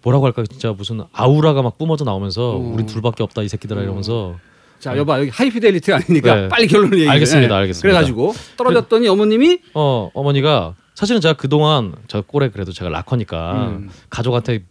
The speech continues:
Speaker 1: 그 뮤지컬 고주할 "아, 저
Speaker 2: 네.
Speaker 1: 티비 나오니까 좀 보라고." 이런 얘기 못 하잖아요.
Speaker 2: 음.
Speaker 1: 그냥 아무 얘기 안 했는데
Speaker 2: 어.
Speaker 1: 어머니가, 그래서 저 어머니 모르는 줄 알았어요, 제가
Speaker 2: 음.
Speaker 1: 티비 나간 줄. 근데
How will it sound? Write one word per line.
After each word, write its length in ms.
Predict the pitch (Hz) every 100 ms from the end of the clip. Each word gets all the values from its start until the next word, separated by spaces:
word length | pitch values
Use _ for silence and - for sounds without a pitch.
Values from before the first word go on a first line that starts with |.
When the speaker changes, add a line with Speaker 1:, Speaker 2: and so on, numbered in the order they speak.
| _
Speaker 1:
그 100 | -
뮤지컬 300 | 104 113 131
고주할 440 | 117 101 95 101 90
"아, 120 | 107
저 80 | 104
Speaker 2:
네. 20 | -
Speaker 1:
티비 140 | 185
나오니까 280 | 143 110 104
좀 60 | 101
보라고." 280 | 110 110 107
이런 160 | 101
얘기 100 | 120 104
못 140 | 104
하잖아요. 360 | - 160 190 101 98 120
Speaker 2:
음. 560 | 117 110 107 104 98 90 _
Speaker 1:
그냥 340 | 127 117 107 - _ _ -
아무 160 | 135
얘기 100 | 170 143
안 100 | 117
했는데 260 | 117 165
Speaker 2:
어. 160 | 147 147
Speaker 1:
어머니가, 600 | 151 185 190 190 104 87 _ -
그래서 160 | 185
저 60 | 214
어머니 200 | 135 175
모르는 300 | 117 202 269
줄 80 | 175
알았어요, 260 | 117 117 151
제가 280 | 151 143
Speaker 2:
음. 200 | 120 104 92
Speaker 1:
티비 120 | 160
나간 180 | 123 104
줄. 100 | 104
근데 220 | 139